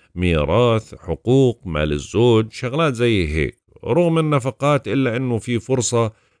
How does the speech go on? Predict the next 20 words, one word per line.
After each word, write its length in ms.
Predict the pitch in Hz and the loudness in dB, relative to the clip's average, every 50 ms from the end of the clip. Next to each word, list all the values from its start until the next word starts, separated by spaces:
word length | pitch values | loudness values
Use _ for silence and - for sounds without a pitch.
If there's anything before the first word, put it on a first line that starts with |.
| _ - | _ -4
لمكسب 640 | 82 82 87 98 113 110 - - - 98 98 92 - | -2 0 0 0 0 -2 -4 -2 -2 -2 -2 -2 -6
مصدره 580 | 57 67 90 101 87 78 76 80 85 82 82 78 | -6 -4 -4 -4 -4 -4 -4 -2 -2 -2 -2 -4
شراكة 540 | - - 69 65 69 85 92 - - 82 78 | -6 -6 -4 -2 0 0 -2 -2 -4 -8 -8
زي 200 | 76 82 80 73 | -6 -6 -6 -6
ما 140 | 65 58 | -8 -10
حكينا 520 | 57 64 69 69 - 82 113 110 101 101 104 | -14 -16 -16 -8 -4 -2 -2 0 0 -2 -4
أو 320 | 101 - - - 73 71 | -6 -8 -10 -10 -10 -10
تعويض. 720 | - - 80 65 58 55 50 53 76 110 123 135 143 123 - _ _ _ _ _ _ - | -8 -6 -6 -4 -4 -4 -4 -2 2 2 2 2 0 -4 -10 _ _ _ _ _ _ -6
أهم 320 | 90 87 107 117 113 98 | -2 0 0 0 0 -2
إشي 200 | 85 78 - - | -4 -6 -8 -8
إنكم 200 | 78 73 - - | -10 -12 -12 -14
تتصرفوا 720 | 73 - 85 76 - - 107 104 92 76 65 57 - - 57 | -14 -12 -10 -8 -4 -2 -2 -2 -2 -2 -4 -6 -8 -12 -14
بدون 420 | 57 58 65 78 107 113 98 - | -12 -8 -4 0 0 0 0 0
تباطؤ 520 | - 95 92 101 104 104 98 - 101 73 65 | -2 0 2 4 4 4 2 2 -2 -2 -2
لتصحيح 640 | 73 73 - - 78 - - - 98 104 90 - - | -2 -4 -4 -4 -6 -8 -6 -2 0 0 0 0 -2
الأوضاع 720 | 71 64 - - 58 60 65 76 98 110 113 110 98 92 | -6 -10 -10 -10 -10 -10 -4 0 2 2 4 2 0 0
ولإعادة 720 | 92 85 71 52 52 55 57 69 82 101 110 95 90 76 - | -2 -4 -4 -6 -6 -8 -8 -4 -2 0 0 0 -2 -4 -4
بعض 280 | 92 101 101 101 104 92 | -4 -2 -2 0 0 -2
الأمور 480 | 85 73 64 78 101 113 120 113 104 | -2 -4 -4 -4 -2 -2 0 0 0
لنصابها، 920 | 90 78 80 78 78 73 69 - - 120 120 98 71 65 67 65 58 50 | 0 0 0 -2 -2 -4 -4 -2 0 0 0 0 -2 -4 -6 -6 -8 -10